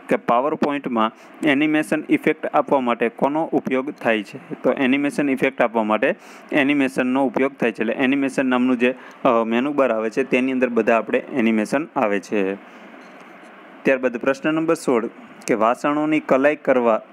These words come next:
કયા તત્વનો ઉપયોગ થાય છે? તો તે તત્વનું નામ છે ઝિંક ફોસ્ફાઇડ.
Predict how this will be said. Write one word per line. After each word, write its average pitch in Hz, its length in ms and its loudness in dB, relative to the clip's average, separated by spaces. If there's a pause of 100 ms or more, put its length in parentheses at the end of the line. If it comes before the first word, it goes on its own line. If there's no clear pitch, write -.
(100)
કયા 151 200 4
તત્વનો 139 480 -2
ઉપયોગ 123 480 0
થાય 117 280 0
છે? 101 460 -4
તો 120 100 0
તે 131 180 0
તત્વનું 139 460 -2
નામ 107 200 0
છે 120 220 -2
ઝિંક 117 300 0
ફોસ્ફાઇડ. 101 680 -4